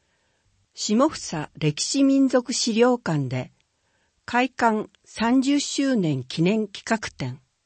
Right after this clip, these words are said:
開館三十年の歩みや、下総町五十年の歴史を写真や資料などで振り返ります。また、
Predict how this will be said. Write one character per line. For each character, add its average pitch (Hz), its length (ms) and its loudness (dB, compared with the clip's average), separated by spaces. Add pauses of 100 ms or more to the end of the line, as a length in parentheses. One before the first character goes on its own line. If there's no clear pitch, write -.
(1120)
開 220 200 -2
館 233 320 -2
三 254 280 2
十 277 280 2
年 196 280 2
の 143 200 2
歩 160 280 2
み 160 160 0
や、 127 220 -8 (500)
下 220 420 2
総 247 240 -4
町 175 340 -4
五 139 180 -2
十 262 260 0
年 220 220 0
の 147 140 0
歴 131 260 -6
史 - 180 0
を 143 200 -2 (320)
写 180 240 -6
真 247 340 0
や 240 140 0
資 277 200 -2
料 269 220 4
な 175 160 2
ど 151 140 -4
で 117 120 -6
振 120 140 -10
り 190 160 -2
返 160 240 -2
り 151 100 -2
ま 139 140 -4
す。 - 220 -18 (1200)
ま 127 160 -6
た、 139 300 -6